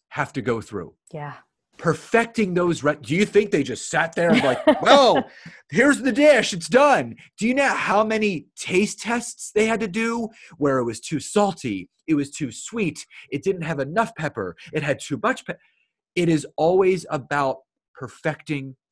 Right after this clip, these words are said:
Speaker 1: the process by
Speaker 2: Mm.
Speaker 1: being perfectly imperfect. That's what it's all about. And it's failing forward, learning from those mistakes, because now you're building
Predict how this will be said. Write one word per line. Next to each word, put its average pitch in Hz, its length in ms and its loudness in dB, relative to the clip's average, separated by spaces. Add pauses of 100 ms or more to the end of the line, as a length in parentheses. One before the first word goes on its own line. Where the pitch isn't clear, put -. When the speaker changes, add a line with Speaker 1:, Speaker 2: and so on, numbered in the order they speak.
Speaker 1:
the 110 80 -12
process 131 760 -4 (180)
by 107 160 -2
Speaker 2:
Mm. 156 80 -8
Speaker 1:
being 117 420 -4
perfectly 107 520 -10
imperfect. - 600 -14 (280)
That's 170 240 0
what 190 80 2
it's 175 140 -2
all 156 100 0
about. 147 300 -2
And 127 100 -8
it's - 160 -12 (240)
failing 185 560 -2
forward, 131 520 -2 (180)
learning 170 460 -4
from 160 180 -6
those 143 240 -4
mistakes, 139 340 -8
because 139 320 -10 (220)
now 185 260 0
you're 202 220 0
building 143 600 -2